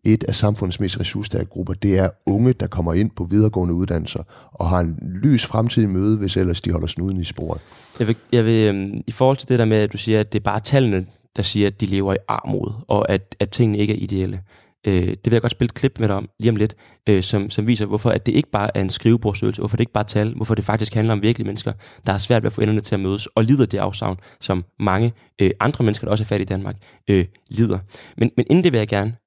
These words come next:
Speaker 2: lige stille dig et spørgsmål, og spørge, er det virkelig så din ideelle løsning? For du, du siger, at man har mulighed jo for at tage et arbejde ved siden af, man har
Speaker 1: Mhm.
Speaker 2: mulighed for på den måde at, at faktisk tjene nok.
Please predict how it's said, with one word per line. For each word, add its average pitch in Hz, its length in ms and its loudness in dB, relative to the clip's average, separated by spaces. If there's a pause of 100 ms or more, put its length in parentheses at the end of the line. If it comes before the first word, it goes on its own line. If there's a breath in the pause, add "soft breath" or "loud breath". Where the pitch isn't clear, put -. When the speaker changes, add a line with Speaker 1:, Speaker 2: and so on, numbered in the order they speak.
(120)
Speaker 2:
lige 120 100 -2
stille 113 160 -2
dig 110 40 0
et - 40 -2
spørgsmål, 107 440 -2 (240 loud breath)
og - 60 -16
spørge, - 240 2 (440 soft breath)
er 135 40 6
det 175 160 2
virkelig 143 220 0
så 143 80 -2
din 123 320 -2
ideelle 120 460 2 (120)
løsning? 104 420 -2 (160 soft breath)
For 117 100 -8
du, 131 160 2
du 147 80 -2
siger, 156 340 2
at 104 180 0
man 95 120 0
har 101 100 -2
mulighed 110 440 4
jo 92 100 -2
for 104 200 0
at 104 80 -2
tage 98 160 0
et 92 60 2
arbejde 98 360 -2
ved - 80 -6
siden 110 260 0
af, 95 60 -2
man 92 120 -2
har 90 40 0
Speaker 1:
Mhm. 90 100 2
Speaker 2:
mulighed 107 200 2
for 98 120 -2
på - 100 -8
den 101 120 -2
måde 98 280 -2
at, 92 100 -4 (320 loud breath)
at - 60 -10
faktisk 104 300 -4
tjene 98 200 0
nok. 101 220 0